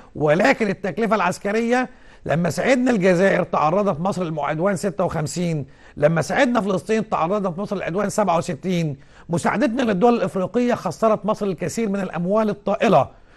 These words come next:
والعلاقات الدبلوماسية مع دول هامة بالنسبة لمين؟ لمصر.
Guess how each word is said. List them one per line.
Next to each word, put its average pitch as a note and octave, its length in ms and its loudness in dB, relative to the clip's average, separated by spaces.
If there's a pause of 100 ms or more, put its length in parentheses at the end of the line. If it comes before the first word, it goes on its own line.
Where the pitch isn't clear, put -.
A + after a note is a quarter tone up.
(100)
والعلاقات E3+ 540 2
الدبلوماسية E3+ 720 0
مع D#3+ 220 0
دول G3 280 0
هامة A#3+ 340 4
بالنسبة F3 380 0
لمين؟ F3+ 420 0 (140)
لمصر. F#3 460 0